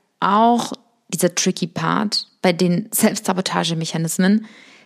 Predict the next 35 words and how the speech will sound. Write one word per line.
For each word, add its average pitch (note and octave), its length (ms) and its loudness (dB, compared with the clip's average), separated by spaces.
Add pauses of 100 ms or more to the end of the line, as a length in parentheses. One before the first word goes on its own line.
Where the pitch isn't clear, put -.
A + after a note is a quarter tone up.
(120)
dass F#3+ 420 2
die G3+ 120 2
Prokrastination G#3 1400 0
ja F3+ 100 0
nachher F#3+ 240 2
dazu E3+ 380 -4
führt, G#3+ 760 2
auch D#3+ 160 -2
oft, - 320 0
wenn E3 80 -2
du - 60 -4
zum D#3 140 -8
Beispiel D#3 160 -6
Sachen E3 320 -4
aufschiebst F#3+ 580 2 (340)
oder D#3+ 120 -8
die C3+ 80 -6
Steuererklärung C#3+ 840 -4
in C#3+ 200 -6
der C#3+ 100 -6
letzten D3 300 -8
Minute G3 360 2
machst G3+ 280 4
oder - 120 -4
am D#3 60 -4
letzten D#3 320 -6
Tag, G3+ 440 0 (480)
dass - 180 -2
du F#3 120 -4
dich F3 140 -2
hier B3+ 400 2
dann F#3 200 -2
auch G#3 260 2
in F#3+ 120 0
diesen E3 300 -4